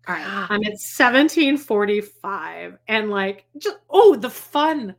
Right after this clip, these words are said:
Speaker 1: This
Speaker 2: Th-,
Speaker 1: party.
Speaker 2: this is
Speaker 1: What
Speaker 2: the
Speaker 1: a
Speaker 2: most
Speaker 1: party.
Speaker 2: joyless, sad party. They're all just hanging around the house.
Speaker 1: And this is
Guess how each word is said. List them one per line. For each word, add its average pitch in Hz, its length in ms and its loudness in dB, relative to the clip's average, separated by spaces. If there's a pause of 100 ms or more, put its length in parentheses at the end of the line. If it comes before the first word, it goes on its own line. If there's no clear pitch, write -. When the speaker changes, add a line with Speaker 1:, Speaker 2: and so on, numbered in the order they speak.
(720)
Speaker 1:
This 403 180 -4
Speaker 2:
Th-, 180 220 -16
Speaker 1:
party. 285 560 0 (100)
Speaker 2:
this 240 160 -8
is 330 80 -4
Speaker 1:
What 415 120 6
Speaker 2:
the 277 100 8
Speaker 1:
a - 20 -2
Speaker 2:
most 247 260 0
Speaker 1:
party. 226 300 4
Speaker 2:
joyless, 247 800 2 (120)
sad 185 600 -4 (180)
party. 160 600 -6 (800)
They're 175 160 -6
all 190 180 2
just 208 300 -2
hanging 196 580 -6
around 196 540 0
the 196 100 -4
house. - 760 -14
Speaker 1:
And 415 120 -2
this 523 120 2
is 494 160 -8